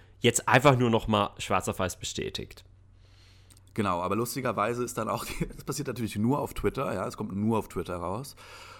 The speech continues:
Speaker 2: Und dann ist es so, ja gut, der Öffentlich-Rechtliche, äh, strickt sich da trotzdem seine eigene Wahrheit dann raus, ja.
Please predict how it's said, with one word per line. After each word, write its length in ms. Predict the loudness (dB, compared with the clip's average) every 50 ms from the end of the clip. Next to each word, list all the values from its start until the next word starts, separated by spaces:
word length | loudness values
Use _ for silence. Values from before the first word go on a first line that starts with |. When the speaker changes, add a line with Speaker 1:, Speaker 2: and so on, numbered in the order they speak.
| -20 -20 -8
Speaker 2:
Und 220 | -6 -6 -2 0
dann 180 | 0 0 0 -2
ist 120 | -6 -8
es 100 | -8 -10
so, 280 | -6 -4 -2 -2 -2 -2
ja 140 | -4 -4 -4
gut, 420 | -4 -6 -8 -8 -10 -16 -18 -20 -20 -20 -20 -20 _ -20 -20 -20 -20 -20 -20 -20 -20 -20 -20 -20 -20 -20 -20 -20
der 200 | -8 -6 -4 -4
Öffentlich-Rechtliche, 720 | -4 -4 -4 -6 -6 -6 -6 -8 -8 -8 -10 -8 -8 -8
äh, 720 | -8 -8 -16 -18 -16 -16 -14 -14 -12 -12 -12 -12 -12 -12 -12
strickt 320 | -12 -8 -8 -10 -8 -8
sich 100 | -8 -6
da 80 | -6 -6
trotzdem 380 | -2 -2 -2 -2 -2 -6 -4 -4
seine 240 | -4 -2 -2 -4
eigene 340 | -4 -6 -6 -8 -10 -10 -8
Wahrheit 320 | -8 -8 -6 -6 -8 -8 -10
dann 120 | -12 -10
raus, 280 | -10 -10 -10 -10 -12 -10
ja. 180 | -10 -10 -10